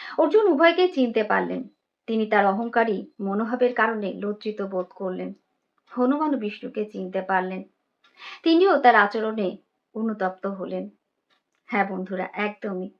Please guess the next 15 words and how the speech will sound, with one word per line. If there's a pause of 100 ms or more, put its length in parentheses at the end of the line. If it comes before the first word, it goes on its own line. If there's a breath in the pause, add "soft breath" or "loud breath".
(400)
অহংকারের
পতন
তো (100)
হওয়ারই
ছিল। (1040 loud breath)
কোন
এক
মহান
ব্যক্তি
কত
সুন্দর
বলেছেন, (460)
"অহংকারে (100)
তিন
হত,